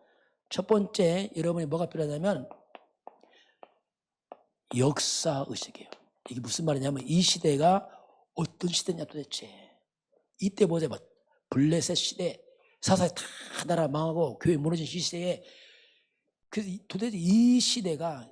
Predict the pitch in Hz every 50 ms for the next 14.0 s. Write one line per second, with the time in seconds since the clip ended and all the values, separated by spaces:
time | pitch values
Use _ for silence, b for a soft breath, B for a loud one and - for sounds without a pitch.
0 | - - 190 226 254 254 262 226 - - 233 208 190 175 175 190 190 160 131 -
1 | - - - - - _ _ - - _ _ _ _ _ - _ _ _ _ _
2 | _ _ - - 214 226 226 - - - 247 233 226 220 - - 214 208 220 214
3 | 165 127 - - 113 117 117 - 123 101 107 107 - - - 107 - 67 - _
4 | _ _ _ _ _ _ _ _ _ _ _ _ _ _ _ _ _ _ _ _
5 | _ _ - 165 147 151 175 214 202 196 208 214 214 - 165 185 196 190 175 -
6 | - 180 175 180 170 - - 175 175 156 - - 160 156 - 190 185 160 185 202
7 | 185 160 123 135 143 170 165 147 139 131 131 135 135 - _ _ _ _ _ _
8 | _ _ _ _ _ _ - - 147 170 - - 180 180 170 175 151 - 175 151
9 | - - - - 180 190 220 226 226 214 214 214 208 208 185 160 165 165 - 143
10 | 135 135 135 139 131 113 104 - _ _ _ _ _ _ _ _ _ _ _ _
11 | _ - - - - 196 208 208 208 202 190 202 175 170 170 175 196 180 - B
12 | B B B B - _ _ - - - - - 220 240 247 269 262 - - 254
13 | 226 226 - - 214 202 190 208 185 - 180 147 139 135 123 - - - -